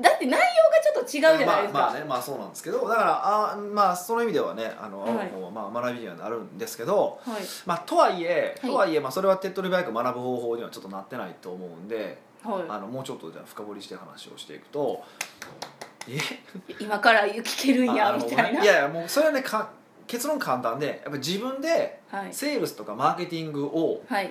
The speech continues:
Speaker 2: やっぱ受けてみることですよ。
Speaker 1: え、受けるんですか？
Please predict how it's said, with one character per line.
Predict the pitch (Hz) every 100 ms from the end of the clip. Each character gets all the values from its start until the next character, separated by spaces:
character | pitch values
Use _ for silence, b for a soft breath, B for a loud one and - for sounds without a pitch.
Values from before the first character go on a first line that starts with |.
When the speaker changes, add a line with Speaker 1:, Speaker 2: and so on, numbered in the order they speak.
| -
Speaker 2:
や | 143
っ |
ぱ | -
受 | - 165
け |
て | 165
み | 349
る | 120
こ | 104
と | 85
で |
す | -
よ。 | - - _ _ _ _ _ _ _ _ - -
Speaker 1:
え、 | 190
受 | -
け | - 233
る | 302
ん | -
で | 196
す | 214
か？ | - 165